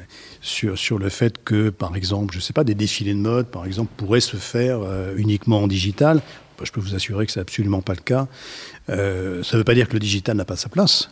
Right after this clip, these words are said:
dans, dans certains événements, mais ça veut dire qu'il a aussi ses limites, et notamment des limites pour créer de l'émotion.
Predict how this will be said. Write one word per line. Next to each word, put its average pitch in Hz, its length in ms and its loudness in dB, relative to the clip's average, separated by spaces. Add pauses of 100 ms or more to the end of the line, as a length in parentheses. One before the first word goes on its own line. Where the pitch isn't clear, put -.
dans, 98 300 2
dans 92 160 0
certains 101 380 0
événements, 104 480 2 (500)
mais 101 80 2
ça 101 140 2
veut 98 60 0
dire 113 120 4
qu'il 104 160 -2
a 107 60 4
aussi - 180 2
ses 113 160 4
limites, 110 400 4
et - 20 2
notamment 110 460 4
des 104 140 4
limites 113 360 2
pour 113 200 0
créer - 240 0
de 104 60 2
l'émotion. 113 460 4